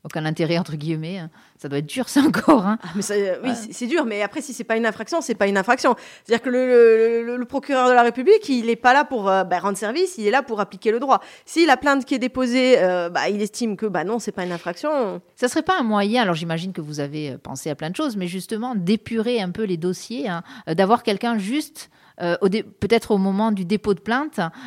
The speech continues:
Speaker 1: euh, capable de dire, « Bon, ben, ça, non, ça, oui, ça, non. »
Speaker 2: Alors, voilà, ben,
Speaker 1: En
Speaker 2: alors,
Speaker 1: gros,
Speaker 2: tu
Speaker 1: euh,
Speaker 2: fais bien
Speaker 1: comme
Speaker 2: de poser
Speaker 1: le
Speaker 2: la
Speaker 1: sketch,
Speaker 2: question
Speaker 1: hein.
Speaker 2: parce que j'ai
Speaker 1: Mm.
Speaker 2: oublié de le dire, que ce soit bien clair, ils n'ont pas le droit, quand vous allez déposer plainte au commissariat ou à la gendarmerie, on n'a pas le droit de vous dire, « Non,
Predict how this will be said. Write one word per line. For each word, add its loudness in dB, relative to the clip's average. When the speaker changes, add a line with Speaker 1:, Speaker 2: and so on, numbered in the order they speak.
Speaker 1:
euh, -2
capable 2
de 0
dire, « 0
Bon, -4
ben, -4
ça, -4
non, -4
ça, -8
oui, -8
ça, -10
non. » -6
Speaker 2:
Alors, 4
voilà, 6
ben, 0
Speaker 1:
En 4
Speaker 2:
alors, 2
Speaker 1:
gros, 2
Speaker 2:
tu 4
Speaker 1:
euh, 6
Speaker 2:
fais 4
bien 6
Speaker 1:
comme 4
Speaker 2:
de -2
poser 4
Speaker 1:
le 8
Speaker 2:
la 8
Speaker 1:
sketch, 4
Speaker 2:
question 0
Speaker 1:
hein. -4
Speaker 2:
parce -4
que -4
j'ai -2
Speaker 1:
Mm. 2
Speaker 2:
oublié 2
de 0
le 0
dire, 2
que -6
ce -8
soit -6
bien 2
clair, 2
ils -4
n'ont -4
pas 2
le 0
droit, -2
quand -6
vous -8
allez -4
déposer -2
plainte -2
au -10
commissariat -4
ou 0
à -2
la -4
gendarmerie, -2
on -4
n'a -4
pas 6
le 0
droit -2
de -8
vous -6
dire, « -8
Non, -8